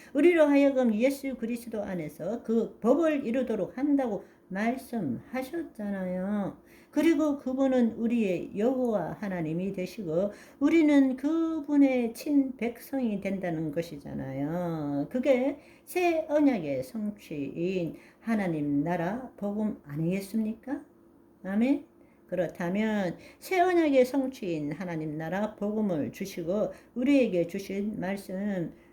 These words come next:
그것이 하나님과 분리된 존재로서 더 이상 죄를 짓지 않도록 하기 위함입니까?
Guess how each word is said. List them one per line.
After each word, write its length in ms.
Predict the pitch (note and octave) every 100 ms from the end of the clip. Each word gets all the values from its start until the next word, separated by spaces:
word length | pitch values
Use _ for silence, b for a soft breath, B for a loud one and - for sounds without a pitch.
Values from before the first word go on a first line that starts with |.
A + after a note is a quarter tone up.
| B
그것이 1200 | - C#4+ F4+ F4+ - B3+ B3+ C4+ C4+ C4 A#3 G3
하나님과 720 | G3+ A#3+ G3+ F3+ E3+ E3+ F3
분리된 680 | F3 F#3+ G3+ G#3 G3+ G#3+ A#3+
존재로서 1000 | A3+ G#3 G#3+ A#3+ A#3+ G3 B2+ - F#3+ F3+ B B -
더 120 | B3+
이상 600 | F4 E4 C#4 B3 A#3 G#3
죄를 520 | G#3+ C4 D#4 D#4 D#4
짓지 480 | C#4+ C#4 - C4+ C4
않도록 540 | G3+ A3 A3+ C#4 A3+
하기 340 | G3 E3 D3 A#2
위함입니까? 880 | F#3 G3+ A3+ G3+ C#3+ C3 - G#3+